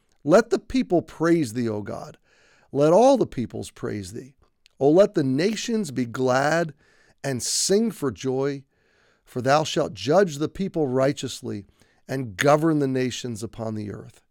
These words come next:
Selah. Let the people praise thee, O God.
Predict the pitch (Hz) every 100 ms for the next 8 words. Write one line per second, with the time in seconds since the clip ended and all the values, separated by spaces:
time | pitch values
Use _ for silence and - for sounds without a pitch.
0 | _ _ - - 131 117 - - _ _
1 | _ _ _ _ _ 120 139 - 151 -
2 | 180 165 147 - 185 196 120 135 120 -
3 | 117 110 113 120